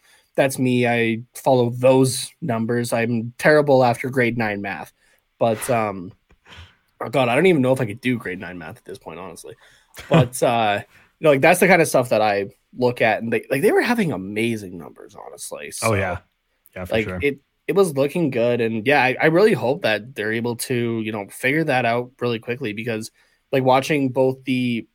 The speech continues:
Speaker 1: Isabel Cup playoffs and season and that kind of stuff, and then also seeing the Players Association tour going on,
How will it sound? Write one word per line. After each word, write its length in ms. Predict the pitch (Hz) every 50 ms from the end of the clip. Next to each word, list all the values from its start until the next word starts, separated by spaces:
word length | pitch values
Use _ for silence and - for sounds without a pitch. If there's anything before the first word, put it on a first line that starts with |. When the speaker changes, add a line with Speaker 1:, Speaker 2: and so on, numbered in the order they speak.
| _ _ -
Speaker 1:
Isabel 320 | 139 139 139 147 135 131
Cup 380 | 131 - - 117 117 117 - _ -
playoffs 500 | - 110 110 113 113 113 113 113 - -
and 260 | 127 113 107 101 113
season 600 | - - - 135 127 117 123 120 120 120 120 123 _ -
and 240 | 131 117 120 120 113
that 120 | 113 113 -
kind 100 | - 127
of 60 | 120
stuff, 140 | - 120 117
and 100 | 127 123
then 100 | 123 120
also 220 | 117 - 127 - 127
seeing 260 | - - 117 117 113
the 180 | 110 110 101 95
Players 280 | - - 120 123 131 131
Association 760 | 123 - 135 131 131 - - 131 120 123 135 - 131 123 127
tour 320 | - - 139 127 120 120 123
going 340 | 127 127 120 120 123 127 127
on, 380 | 120 120 120 120 120 120 123